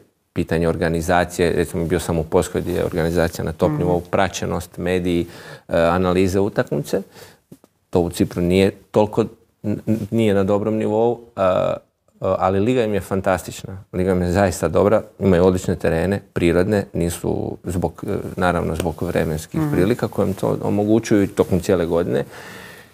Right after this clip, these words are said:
Speaker 1: I tereni, uz terene, e, ima,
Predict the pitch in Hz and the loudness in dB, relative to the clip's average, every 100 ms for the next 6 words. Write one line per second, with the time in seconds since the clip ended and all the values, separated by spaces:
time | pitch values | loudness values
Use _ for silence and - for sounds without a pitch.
0 | _ _ _ _ - 104 101 98 92 - | _ _ _ _ -2 2 4 4 2 0
1 | 98 110 117 110 - - - 107 95 - | 2 4 4 0 -4 -14 -8 -4 -4 0
2 | 90 98 107 135 - - - 101 101 98 | 2 4 4 2 -2 -10 -2 2 4 4
3 | 98 95 95 - _ _ _ - _ _ | 4 4 0 -4 _ _ _ -20 _ _
4 | _ _ _ - 101 | _ _ _ -2 0